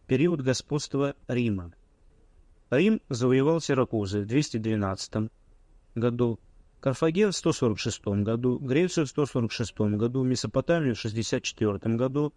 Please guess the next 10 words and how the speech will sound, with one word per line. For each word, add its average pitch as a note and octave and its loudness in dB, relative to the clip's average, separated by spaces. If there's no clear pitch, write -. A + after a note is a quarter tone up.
Египет D#3 -2
в - -16
тридцатом C3 0
году A2+ -2
до C3+ 0
нашей A#2 -2
эры. G2+ -4
Все, - 2
чем D#3+ 2
римляне D3+ 2